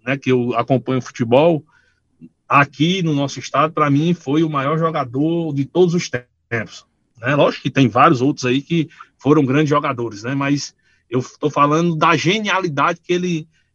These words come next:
que ele realmente tinha dentro de campo, né? E em relação a, a atrapalhar alguma coisa, cara, eu, o Clodoaldo, se ele tiver feito mal, fez só a ele. Ele nunca fez mal a ninguém, era um cara que o grupo todo gostava, todos gostavam,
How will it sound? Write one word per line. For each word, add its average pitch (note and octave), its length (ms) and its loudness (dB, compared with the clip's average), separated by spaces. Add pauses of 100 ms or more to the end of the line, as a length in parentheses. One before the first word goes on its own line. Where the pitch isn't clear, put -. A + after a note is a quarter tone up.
que - 80 -4
ele C#3+ 100 0
realmente D#3 480 2
tinha D#3 360 0
dentro D3+ 300 -2
de D3+ 80 -6
campo, A2 380 -10 (440)
né? B2 240 -8
E C4 140 6
em - 20 4
relação G#3+ 500 2
a, F3+ 60 2
a D3 380 -2
atrapalhar C#3 420 0
alguma C3+ 240 -2
coisa, G3 240 -6
cara, F#3 220 4
eu, G#3 120 2
o F3+ 180 -12
Clodoaldo, F#3+ 460 2
se - 120 -8
ele F#3 100 -2
tiver F3+ 260 0
feito E3+ 300 -2
mal, E3 240 0
fez F3 220 0
só A3 180 0
a F#3+ 60 -2
ele. A2+ 260 -4 (560)
Ele C#3 180 -4
nunca B3 220 0
fez E3 220 4
mal D#3+ 180 2
a G3+ 60 -4
ninguém, D3 640 0
era C#3+ 160 -2
um C#3+ 60 -8
cara D#3+ 260 0
que D#3 520 -4 (540)
o F#3 100 4
grupo G3 220 2
todo F3 220 0
gostava, C#3+ 540 0
todos G3+ 280 4
gostavam, C#3+ 1000 -2